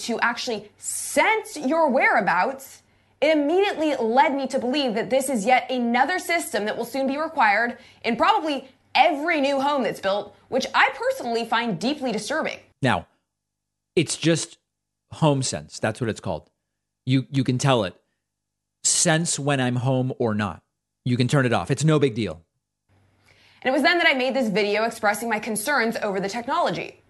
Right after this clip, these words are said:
Speaker 1: But instead of playing you my video, I'm just gonna go ahead and show you
Speaker 2: Yeah.
Speaker 1: a video of my video.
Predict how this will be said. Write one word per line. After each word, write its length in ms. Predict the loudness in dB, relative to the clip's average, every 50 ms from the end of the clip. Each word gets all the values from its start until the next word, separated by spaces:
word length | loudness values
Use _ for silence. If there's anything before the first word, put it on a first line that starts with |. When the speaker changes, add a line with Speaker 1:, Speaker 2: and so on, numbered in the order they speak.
| _ _ -20 -20 -20 _ _
Speaker 1:
But 100 | 0 2
instead 380 | 2 2 0 0 2 2 2 2
of 180 | 2 -2 -6 -10
playing 540 | -16 -6 -2 0 2 2 2 0 0 0
you 120 | 0 0 2
my 200 | 2 2 2 2
video, 560 | 0 -2 -4 -4 -2 0 0 0 -2 -4 -8 -10 _
I'm 80 | -6 -6
just 140 | -4 -2
gonna 140 | -2 -2 0
go 100 | 0 -2
ahead 220 | -2 0 -2 -2 -2
and 140 | -2 -2
show 440 | -4 -4 -2 0 2 2 2 2 0
you 420 | 0 -2 -2 -4 -4 -6 -8 -8 -4
Speaker 2:
Yeah. 180 | -2 0 0 0
Speaker 1:
a 40 |
video 720 | -2 0 2 2 4 4 2 0 0 -2 -4 -4 -8 -10 -12 _
of 160 | -8 -6 -4 -2
my 160 | 0 0 0
video. 400 | 0 -2 -4 -4 -6 -8 -10